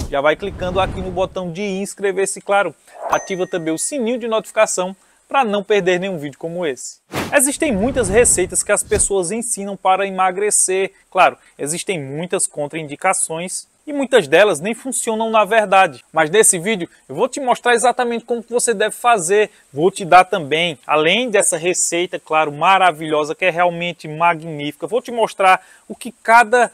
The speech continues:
componente, o que cada ingrediente desse vai fazer com você, vai fazer aí na sua barriga. E claro,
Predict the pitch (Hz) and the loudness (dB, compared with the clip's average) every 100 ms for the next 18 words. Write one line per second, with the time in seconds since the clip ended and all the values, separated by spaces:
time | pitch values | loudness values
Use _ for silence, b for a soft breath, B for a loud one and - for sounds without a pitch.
0 | b b _ 262 269 254 208 196 202 196 | b b _ -4 -2 -2 -2 -2 -4 -6
1 | - - 226 240 233 233 226 196 226 220 | -18 0 2 2 2 2 2 0 -6 -6
2 | 170 160 220 160 196 214 226 190 202 196 | -4 2 2 2 0 2 0 0 0 -4
3 | 208 202 202 - 185 180 - 196 170 185 | -8 -6 -4 -2 0 -2 -2 -4 0 -2
4 | 180 180 - 190 185 165 143 165 180 175 | 0 -2 -4 -4 -2 0 0 -2 -6 -8
5 | b - - 220 208 | b -20 2 4 4